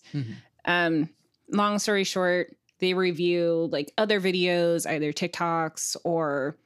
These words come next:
Speaker 2: Doctor Phil shows, whatever,
Speaker 1: Mm.
Speaker 2: um, and just commentate on them.
Speaker 1: Yeah.
Speaker 2: I actually really enjoy them.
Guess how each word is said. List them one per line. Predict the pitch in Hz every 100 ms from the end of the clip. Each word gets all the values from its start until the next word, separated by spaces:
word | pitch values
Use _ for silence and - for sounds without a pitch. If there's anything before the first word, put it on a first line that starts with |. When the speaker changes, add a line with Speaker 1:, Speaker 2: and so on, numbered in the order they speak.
| _ _ - - _ _ _
Speaker 2:
Doctor | 151 - -
Phil | - 208 202
shows, | - 190 180 175 165 165
whatever, | 170 170 165 165 160 160 170 _ _ -
Speaker 1:
Mm. |
Speaker 2:
um, | 175 151 135 160 _ _ _ _ _ _ - - _ _ _ _ -
and | 208 180 -
just | 151 -
commentate | - 131 135 151 147
on | 165
them. | 226 240 - _ -
Speaker 1:
Yeah. | 202
Speaker 2:
I |
actually | 220 233 247
really | 214 190 185
enjoy | 175 175 156 151
them. | 143 185 196